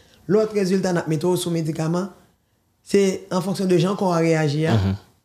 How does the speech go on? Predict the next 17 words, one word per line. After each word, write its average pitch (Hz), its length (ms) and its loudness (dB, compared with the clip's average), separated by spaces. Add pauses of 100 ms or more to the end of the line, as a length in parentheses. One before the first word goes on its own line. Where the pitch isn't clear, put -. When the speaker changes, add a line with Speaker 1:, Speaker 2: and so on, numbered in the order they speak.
(340)
Speaker 1:
Se 175 300 4
li 175 200 4
ki 214 60 -4
pral 202 220 2
di 175 100 4
nou 185 120 2
ki 196 120 0
sa 160 160 0
gen. 147 380 0 (260)
Pou 104 80 0
Speaker 2:
Yeah. 95 60 4
Speaker 1:
nou - 80 2
ka 160 120 2
bon 160 220 4
rezilta 156 320 -2
definitif." 160 540 -8 (100)
Speaker 2:
Ouais. 92 140 0